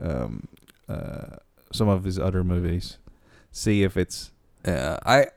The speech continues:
Speaker 2: I really like David Lynch. I th-, like his, I love Twin Peaks. I thought that was a great show. The newer season is
Speaker 1: Have you seen it?
Speaker 2: really out there. <laughs>
Speaker 1: Oh, yeah?
Speaker 2: But it's really good.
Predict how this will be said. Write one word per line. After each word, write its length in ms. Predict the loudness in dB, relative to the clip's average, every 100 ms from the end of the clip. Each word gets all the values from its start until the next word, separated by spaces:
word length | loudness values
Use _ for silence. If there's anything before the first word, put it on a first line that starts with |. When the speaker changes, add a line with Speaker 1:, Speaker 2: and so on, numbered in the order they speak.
| 0
Speaker 2:
I 100 | 6
really 320 | 10 10 10 10
like 320 | 8 6 6
David 280 | 6 6 6
Lynch. 520 | 6 4 2 -8 -10 -20 -2
I 280 | 2 4 4
th-, 160 | 0 -8 -20 -20 _ _ _ -14 2
like 300 | 6 6 4
his, 500 | 2 2 0 -6 -10 -2
I 100 | 4
love 280 | 6 6 4
Twin 300 | 4 4 4
Peaks. 500 | 2 2 2 -2 -12 -14 -12
I 60 | 0
thought 240 | 2 4
that 160 | 4 4
was 140 | 2
a 20 |
great 320 | 2 2 2
show. 420 | 0 2 6 6 4
The 120 | 2
newer 380 | 2 4 6 4
season 420 | 2 -2 -2 -2
is 240 | -2 -4 -12 _ -20 -8 2
Speaker 1:
Have 80 | 2
you 40 |
seen 180 | 4 6
it? 20 |
Speaker 2:
really 360 | 8 6 6 6
out 280 | 4 4 2
there. 500 | 2 2 4 4 4
<laughs> 40 |
Speaker 1:
Oh, 80 | 6
yeah? 320 | 8 8 6 6
Speaker 2:
But 120 | 4
it's 180 | 6 6
really 280 | 6 6
good. 360 | 4 6 6